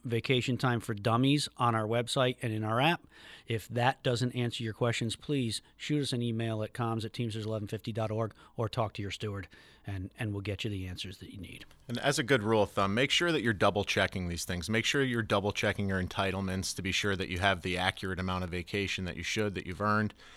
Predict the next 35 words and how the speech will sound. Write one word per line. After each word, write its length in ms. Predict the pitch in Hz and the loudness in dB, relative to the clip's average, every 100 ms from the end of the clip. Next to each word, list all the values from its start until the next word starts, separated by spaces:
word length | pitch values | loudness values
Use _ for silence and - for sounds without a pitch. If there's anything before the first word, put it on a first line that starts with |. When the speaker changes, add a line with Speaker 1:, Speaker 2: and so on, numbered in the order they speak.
| - | -6
Speaker 2:
And 120 | - 107 | 2 6
also 280 | 123 - | 8 6
make 160 | 143 135 | 4 2
sure 180 | - 143 | 2 2
that 140 | 135 | 2
your 120 | 123 | 0
calculations 760 | 120 127 117 110 101 104 - 101 | 2 4 4 2 0 0 0 -2
are 100 | 104 | -4
correct 540 | - 95 95 92 - - | -4 0 0 0 -4 -8
in 160 | 98 | -8
terms 260 | 90 104 90 | -2 -2 -2
of 80 | 90 | -4
your 100 | 87 | -4
payout, 480 | - 95 87 80 | -2 0 0 -2
because 240 | - 95 104 | -4 -6 0
there 180 | 131 135 | 6 8
are 180 | 139 | 8
errors 320 | 113 110 92 - | 8 6 2 0
that 160 | 87 | -2
happen. 480 | 82 92 - 85 78 - - - - - | 0 0 -2 -6 -6 -10 -20 -20 -20 -10
Um, 320 | 101 101 92 82 | -2 -2 -2 -4
so 180 | - 98 | -4 -4
it's, 160 | - - | -4 -12
it's 200 | 104 - | -8 0
definitely 400 | 117 104 80 90 | 2 2 0 -4
something 320 | - 98 87 | -4 -4 -4
you 100 | 90 | -4
wanna 180 | 92 87 | -2 -2
be 140 | 82 | -4
on 140 | 85 80 | -6 -4
top 280 | 90 82 - | -4 -4 -6
of. 200 | - - - | -12 -14 -6
Speaker 1:
Yeah, 220 | 120 95 - | -4 -4 -4
uh, 140 | 113 120 | -6 -4
as, 360 | 127 127 120 | -2 -2 -4